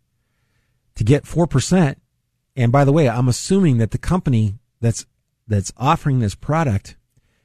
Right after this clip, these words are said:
has to, has employees that they have to pay. They probably have rent. They probably have a website. <laughs> In other words, they have a lot of expenses. And if they're gonna pay you four percent,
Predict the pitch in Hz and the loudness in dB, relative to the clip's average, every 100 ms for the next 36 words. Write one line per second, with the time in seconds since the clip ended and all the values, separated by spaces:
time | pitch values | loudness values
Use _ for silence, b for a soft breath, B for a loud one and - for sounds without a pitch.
0 | _ - 139 - 135 - 123 123 117 104 | _ 0 0 0 -6 -2 0 2 2 0
1 | 127 131 147 170 123 101 117 123 104 - | 2 2 2 0 0 0 0 0 -2 -2
2 | 113 123 156 156 _ _ _ _ _ _ | 0 0 -2 -6 _ _ _ _ _ _
3 | _ _ _ _ - - 143 139 120 101 | _ _ _ _ -4 0 4 4 2 -4
4 | - _ _ 113 123 156 190 - _ _ | -10 _ _ -2 2 2 0 -8 _ _
5 | _ - - 110 151 147 131 107 123 151 | _ -20 -6 -4 0 2 2 2 2 0
6 | - 180 196 - - - 147 - - 196 | -2 -4 -4 -4 -6 -4 -4 -6 -4 -6
7 | - - - - _ _ _ - - - | -4 -6 -6 -12 _ _ _ -20 -20 -20
8 | - - _ _ 170 202 147 139 131 160 | -20 -20 _ _ 0 4 4 4 2 2
9 | 170 175 175 143 - - 185 202 - 90 | 2 0 0 0 -2 -2 0 0 -2 -10
10 | - - _ _ _ _ _ _ _ 104 | -10 -20 _ _ _ _ _ _ _ -6
11 | 98 131 147 180 165 165 208 - 240 - | -2 0 2 2 4 4 2 0 -6 -2
12 | 156 - 110 92 | -4 -2 -2 -2